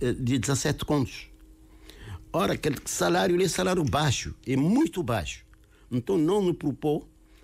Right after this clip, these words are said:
em termos de recomendação, que não tem que mandar para, para o Ministério de, de Trabalho, eh, governo nesse caso, para, eh, analisa, analisa essa questão reivindicativa. E para não olhar qual é,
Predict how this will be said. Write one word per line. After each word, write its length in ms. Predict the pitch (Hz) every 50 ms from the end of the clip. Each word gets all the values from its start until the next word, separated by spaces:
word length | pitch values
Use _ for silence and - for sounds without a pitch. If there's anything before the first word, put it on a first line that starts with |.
| - - -
em 120 | 123 131
termos 380 | 117 - - 202 180 143 127 107
de 100 | - 147
recomendação, 760 | - - 180 - - 165 156 143 139 139 - - 117 90 87
que 100 | - -
não 80 | 123 113
tem 160 | - 147 123
que 80 | -
mandar 300 | 123 113 107 95 92 98
para, 420 | 98 - 107 98 82 71 50 50 - - - -
para 140 | - 92 95
o 40 | 98
Ministério 640 | 107 110 113 110 - - - 127 107 92 90 92
de, 400 | 90 87 95 92 90 85 80 85 101 - -
de 160 | - 82 82
Trabalho, 500 | 87 - 110 113 104 101 92 87 85 82 - - - - - - - - - - - - - - -
eh, 520 | - 95 107 113 110 110 110 104 98 90 85 - - - -
governo 640 | - 98 101 98 107 107 120 110 95 92 90 95 92
nesse 240 | 95 95 90 - -
caso, 400 | 113 107 120 127 120 - - - - - - - - - - - - - - -
para, 420 | - 135 131 135 147 160 147 - -
eh, 320 | - 135 135 127 123 - -
analisa, 720 | - 156 190 196 180 170 156 175 180 127 - - 127 127 120 - -
analisa 420 | 135 139 139 139 131 127 120 -
essa 140 | 127 113 -
questão 380 | - - - - 123 117 110 - -
reivindicativa. 960 | 110 101 147 151 - 131 123 - - 120 110 - - 90 76 71 - 69 64 - - - - - -
E 120 | - 123
para 160 | 117 - 123 117
não 100 | 107 107
olhar 320 | 98 104 104 120 123 120 - - 95 95
qual 220 | - 113 113 117
é, 180 | 120 120 90